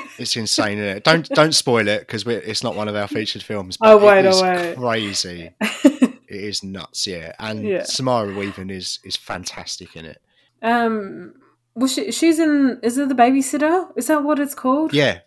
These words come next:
Speaker 2: And it's kinda similar in a way of, like, funny shit that happens in that film.
Speaker 1: In terms of, like,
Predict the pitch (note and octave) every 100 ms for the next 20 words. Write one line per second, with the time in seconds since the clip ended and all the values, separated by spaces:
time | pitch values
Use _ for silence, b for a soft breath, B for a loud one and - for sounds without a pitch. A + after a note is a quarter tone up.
0 | _ - A#3 A#3 A#3 - C4 C#4 C4 -
1 | A3+ A3 G3+ F3 F3+ F3+ F3+ F3+ F3+ F3
2 | E3 D#3+ E3+ E3+ E3 D#3+ D#3 - - -
3 | _ _ _ _ - - F#3 E3+ F3 E3+
4 | - F3 D#3 - D#3+ D#3+ E3 E3 D#3+ E3
5 | D#3+ E3 E3 - D3+ D3 - D#3+ F3 _
6 | _ _ - E3+ D3 E3+ D3 - B2+ A#2+
7 | A#2+